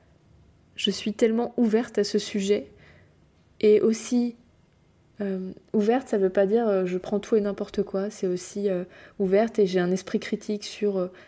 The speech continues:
ce qui est de l'ordre du prouvé, de la croyance. Et chacun est libre, hein, de cheminer là-dedans.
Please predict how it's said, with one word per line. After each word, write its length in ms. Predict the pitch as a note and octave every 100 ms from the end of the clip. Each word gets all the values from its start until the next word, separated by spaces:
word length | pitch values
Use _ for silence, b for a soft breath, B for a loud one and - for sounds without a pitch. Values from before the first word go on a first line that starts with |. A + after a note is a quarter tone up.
| B
ce 160 | - -
qui 260 | - G3
est 220 | G3+ G3 G3 -
de 120 | G3
l'ordre 360 | F#3+ G3 G3 F#3 -
du 80 | F#3+
prouvé, 520 | - F#3+ G3+ G#3 G#3
de 100 | G3
la 140 | F#3
croyance. 680 | F3+ F#3+ F#3 G3 A3 - - B B B B
Et 360 | G3+ F#3 F#3 -
chacun 380 | - G3 A#3+ B3
est 60 |
libre, 240 | G#3 A3 G#3
hein, 60 |
de 120 | G3 F#3+
cheminer 340 | F#3+ F#3+ A3
là-dedans. 400 | G3+ F#3 G3